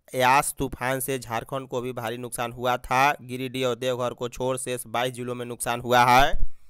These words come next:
जिसके लिए संबंधित जिलों में मुआवजा राशि का वितरण किया गया। तूफान से हुए नुकसान का आकलन कर जिलों से रिपोर्ट मंगाई गई थी। इसके बाद सरकार ने अपने स्तर पर समीक्षा करने के बाद तूफान प्रभावित परिवारों के बीच कुल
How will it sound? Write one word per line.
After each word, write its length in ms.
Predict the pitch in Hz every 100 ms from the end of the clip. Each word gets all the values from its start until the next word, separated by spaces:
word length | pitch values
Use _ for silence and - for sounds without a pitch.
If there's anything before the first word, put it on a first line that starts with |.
| - - 131
जिसके 340 | 139 - 160
लिए 120 | 156
संबंधित 520 | 147 139 139 139 147 135
जिलों 280 | 143 139
में 80 | 143
मुआवजा 360 | 135 131 127 139
राशि 260 | 131 135
का 100 | 135
वितरण 340 | 123 123 127 123
किया 260 | 127 135
गया। 380 | 131 135 143 180 - _ _ _ _
तूफान 380 | 147 143 139 160
से 120 | 160
हुए 220 | 156 151 147
नुकसान 440 | 143 - 143 147
का 140 | 139
आकलन 380 | 131 131 139 143
कर 220 | 135 135
जिलों 280 | 131 127 139
से 140 | 135 127
रिपोर्ट 340 | 123 131 127
मंगाई 400 | 123 120 120 131
गई 180 | 131 131
थी। 260 | 131 139
इसके 380 | - 127 - 131
बाद 220 | 127 131
सरकार 380 | 127 123 127 127
ने 80 | 127
अपने 300 | 123 135 131
स्तर 140 | 131
पर 120 | 123 123
समीक्षा 440 | 123 120 - 127
करने 300 | 123 120 120
के 100 | 120
बाद 180 | 120 123
तूफान 360 | 127 - 123
प्रभावित 300 | 127 123 123
परिवारों 400 | - 117 113 123
के 160 | 127 120
बीच 340 | 110 127 131
कुल 420 | - 123 127 156